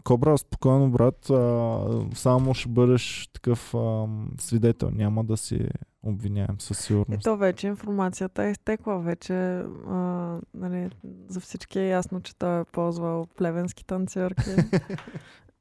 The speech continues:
Speaker 2: <clears throat> Те има някакви много гадни градски легенди за него. А,
Speaker 1: Е.
Speaker 2: как се държи гадно в дискотеки и някакви такива.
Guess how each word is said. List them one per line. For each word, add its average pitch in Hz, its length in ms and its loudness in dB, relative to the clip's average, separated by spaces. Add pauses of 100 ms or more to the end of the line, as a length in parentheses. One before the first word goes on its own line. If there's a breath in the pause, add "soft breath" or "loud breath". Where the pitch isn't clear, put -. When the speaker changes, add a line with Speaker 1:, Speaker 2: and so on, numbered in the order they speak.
(180)
Speaker 2:
<clears throat> 247 540 -2
Те 247 80 2
има 349 300 0
някакви 277 300 -2
много 240 240 2
гадни 285 340 0
градски 214 420 2
легенди 175 460 0
за 175 180 -2
него. 170 520 0 (580 soft breath)
А, 170 640 0
Speaker 1:
Е. - 180 -8
Speaker 2:
как 170 200 -4 (280)
се - 180 -8
държи 170 300 -6
гадно 165 380 -4
в 165 60 -16
дискотеки - 680 -10
и 180 60 -4
някакви 180 340 -6
такива. 175 360 -10